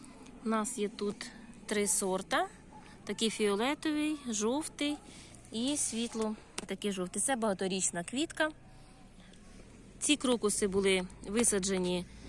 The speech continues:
осінню, ну, не тією, а ще аж позату осінь. Той вже рік вони цвіли. Отакий вони дали приріст. Є крокуси, які цвітуть осінню, є крокуси, які цвітуть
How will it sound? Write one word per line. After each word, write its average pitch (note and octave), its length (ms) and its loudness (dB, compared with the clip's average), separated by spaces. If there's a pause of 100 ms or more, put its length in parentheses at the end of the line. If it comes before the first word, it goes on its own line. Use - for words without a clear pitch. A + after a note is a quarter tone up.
(320)
осінню, D#4 680 4 (420)
ну, A3 160 4
не G#3 120 4
тією, A#3 460 2
а A3+ 120 4
ще A3+ 200 2
аж G3+ 420 2 (200)
позату G#3+ 540 4
осінь. G3 480 4 (320)
Той B3 180 6
вже G#3 160 6
рік G3 200 2
вони F#3+ 200 4
цвіли. A3 460 4 (540)
Отакий G#3+ 460 0
вони G3+ 220 4
дали F#3 320 4
приріст. G3+ 580 2 (1600)
Є A#3+ 260 6
крокуси, G#3 580 4
які G3+ 360 4
цвітуть G3 500 2
осінню, F#4+ 600 4
є C4+ 260 2
крокуси, D4+ 520 4
які G#3 300 6
цвітуть B3 580 0